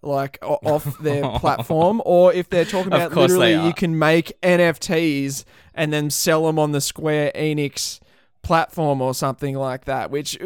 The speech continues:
Speaker 1: which that's just another layer of stuff that makes me uncomfortable, just getting free labor out of all <laughs> your, your,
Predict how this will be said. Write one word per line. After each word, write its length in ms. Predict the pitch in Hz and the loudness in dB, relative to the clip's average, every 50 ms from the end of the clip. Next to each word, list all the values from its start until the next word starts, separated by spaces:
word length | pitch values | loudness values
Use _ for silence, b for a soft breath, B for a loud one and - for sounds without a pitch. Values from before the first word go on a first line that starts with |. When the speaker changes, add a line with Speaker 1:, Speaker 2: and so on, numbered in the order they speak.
| 202 190 | -8 -6
Speaker 1:
which 220 | 233 254 214 - 220 | -6 -6 -4 -6 -4
that's 280 | 220 226 254 277 277 - | -2 -2 -2 -2 -2 -4
just 160 | 311 - - | -6 -4 -4
another 320 | 240 214 196 196 208 233 | -2 0 2 2 4 2
layer 320 | 226 214 202 196 185 170 170 | 2 4 4 4 4 4 2
of 80 | 165 | 0
stuff 220 | - - 175 156 - | -2 -2 -4 -4 -4
that 100 | 165 156 | -6 -6
makes 260 | 156 156 156 147 - | -4 -6 -6 -6 -6
me 80 | 160 156 | -6 -6
uncomfortable, 680 | 147 143 139 - 170 160 151 147 - 151 151 151 147 | -6 -6 -6 -4 -2 -2 -2 -4 -4 -4 -2 -2 0
just 180 | 143 156 151 - | 0 -2 -2 -2
getting 240 | 180 175 175 165 151 | 0 0 0 0 -2
free 320 | 139 - - 175 180 170 | -4 -2 0 2 2 2
labor 480 | 160 151 156 165 185 180 175 165 156 151 | 4 2 4 4 4 4 4 4 4 4
out 180 | 156 156 151 | 4 4 4
of 140 | 156 151 160 | 2 2 2
all 260 | 160 160 170 170 170 | 2 4 4 4 4
<laughs> 0 | |
your, 320 | 180 - - - 240 190 - - - | 4 2 0 0 0 0 0 0 0
your, 360 | 233 202 - - 233 185 151 | 0 0 0 2 0 -2 -2